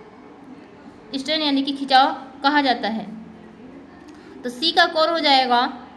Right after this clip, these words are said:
सी का टू हो जाएगा, rupture यानी, यानी कि खिंचाव। And लिगामेंट क्या होता है? Ligament के अधिक खिंच जाने को हम कहते हैं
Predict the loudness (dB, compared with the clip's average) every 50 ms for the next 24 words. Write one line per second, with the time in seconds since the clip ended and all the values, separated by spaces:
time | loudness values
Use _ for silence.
0 | -20 -20 -20 -20 -20 -20 -20 -20 -20 -20 -20 -20 -20 -20 -20 -20 -20 -20 -16 -10
1 | -6 -4 0 2 0 0 0 -4 -6 -4 -2 -2 0 2 4 4 4 4 2 2
2 | 2 2 2 0 -2 -2 -4 -2 -2 0 0 0 -2 -4 -6 -8 -8 -6 -4 -4
3 | -2 -4 -6 -8 -10 -10 -6 -2 0 0 0 0 -2 -8 -14 -18 -20 -20 -20 -20
4 | -20 -20 -20 -20 -20 -10 -4 -2 0 2 2 2 4 4 4 4 4 2 -2 -2
5 | -2 -2 0 2 2 2 0 0 -2 -2 0 0 0 -2 0 2 2 2 2 2
6 | -2 -2 -4 -4 -4 -2 0 0 0 -2 -4 -10 -18 -18 -20 -20 -20 -20 -10 -4
7 | -4 -2 -2 -2 -4 -6 -8 -10 -8 -2 0 0 2 2 0 -2 -2 -4 -4 -4
8 | -6 -8 -12 -12 -8 -6 -4 -4 -2 0 0 0 0 0 -2 -2 -2 -2 -2 -4
9 | -4 -8 -10 -16 -18 -18